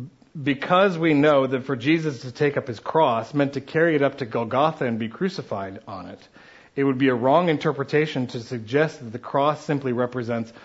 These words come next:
burdens we must bear, bear, rather than a radical call to put our own sinful ways and desires to death." So he's pointing to the history of the cross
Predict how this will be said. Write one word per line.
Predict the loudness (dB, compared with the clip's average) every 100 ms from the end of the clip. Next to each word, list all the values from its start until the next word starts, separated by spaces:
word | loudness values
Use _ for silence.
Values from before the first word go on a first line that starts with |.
| -20 -4
burdens | 4 4 4 2
we | 2
must | 2 0 -2
bear, | 2 2 0
bear, | 2 2 2 -2 -10 -14 -20 _
rather | 2 2 2 2
than | 2
a | 2
radical | 2 2 2 -4
call | -4 0 0
to | 0
put | -6 0 2
our | 4
own | 0 -2
sinful | -4 -4 -2
ways | -2 -2
and | -4
desires | -8 -6 -6 -6 -12
to | -18
death." | -18 -18 -20 _ _ _ _ _ _ _
So | 0 4 4 2
he's | 0 -2
pointing | -2 2 2 4 0 0
to | -2
the | -4
history | -4 -6 -6 -2 2 2
of | 2
the | -2
cross | 0 2 2 0 -6 -20